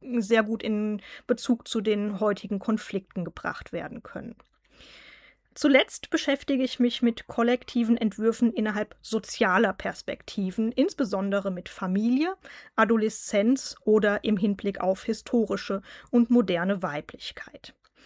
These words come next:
Im Folgenden möchte ich euch nicht die Einzelkapitel vorstellen, sondern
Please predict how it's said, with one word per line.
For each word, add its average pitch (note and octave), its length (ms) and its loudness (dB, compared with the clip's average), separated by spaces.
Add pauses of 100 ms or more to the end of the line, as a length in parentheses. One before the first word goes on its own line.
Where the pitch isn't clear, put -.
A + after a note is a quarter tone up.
(440)
Im C4+ 100 6
Folgenden D#4 640 4
möchte B3+ 300 0
ich - 240 -2
euch B3+ 440 2
nicht A#3+ 440 0
die G#3 280 -2
Einzelkapitel A#3 800 0
vorstellen, G#3 840 -2 (280)
sondern B3+ 560 4